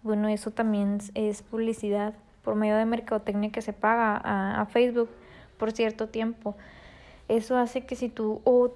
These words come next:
no nada más, bueno, en, en ese caso de esa publicidad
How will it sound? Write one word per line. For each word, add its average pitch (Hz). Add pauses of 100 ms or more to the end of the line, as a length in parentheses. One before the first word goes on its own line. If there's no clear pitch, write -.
(380)
no 269
nada 302
más, 269 (340)
bueno, 285
en, 269 (120)
en 294
ese 302
caso 339
de 349
esa 330
publicidad 277